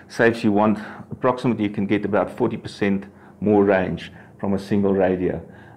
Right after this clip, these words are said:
um, compared to trying to do it one by one in different sections. So we've got a lot of dual feed. We've even got ones of these two sitting next to each other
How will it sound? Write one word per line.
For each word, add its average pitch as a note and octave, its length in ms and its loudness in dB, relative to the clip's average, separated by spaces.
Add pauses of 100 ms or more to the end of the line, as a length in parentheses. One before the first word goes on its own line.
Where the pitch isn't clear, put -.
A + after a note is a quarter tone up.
(100)
um, F2+ 260 -4
compared G2 440 0
to F#2+ 80 -6
trying F2+ 380 -2
to - 100 -8
do F2+ 180 -2
it E2+ 220 -4 (320)
one F#2 200 -4
by F2 140 -2
one E2+ 440 -4 (280)
in F#2+ 100 -6
different F2+ 300 -6
sections. - 500 -8 (260)
So G#2+ 240 4
we've G#2 160 4
got G#2+ 140 4
a G2+ 40 6
lot A#2 240 6
of A#2+ 280 -2
dual B2 180 4
feed. A#2+ 400 -2 (240)
We've A2 160 0
even C3+ 240 4
got A2 200 4
ones A2+ 340 4
of G2+ 160 0
these C3+ 260 2
two A#2 160 2
sitting G#2 640 0
next A2 260 0
to G#2 100 2
each G2 160 0
other B2 420 4